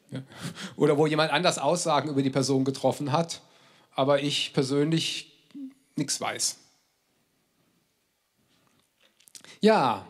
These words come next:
so, da bin ich dann gehangen beim Lobpreis. Und dann habe ich lange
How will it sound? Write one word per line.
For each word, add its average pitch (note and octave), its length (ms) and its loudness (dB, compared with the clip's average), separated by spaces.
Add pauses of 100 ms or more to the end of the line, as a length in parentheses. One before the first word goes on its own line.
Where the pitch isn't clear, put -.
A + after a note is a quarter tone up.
(160)
so, A2 220 -8
da B2 160 0
bin D#3+ 100 2
ich F3 80 2
dann F#3 140 0
gehangen E3+ 320 0
beim D#3+ 160 0
Lobpreis. B2+ 680 0 (540)
Und B2+ 100 -2
dann C3+ 120 4
habe F3 100 4
ich C#3 100 -2
lange E3+ 380 0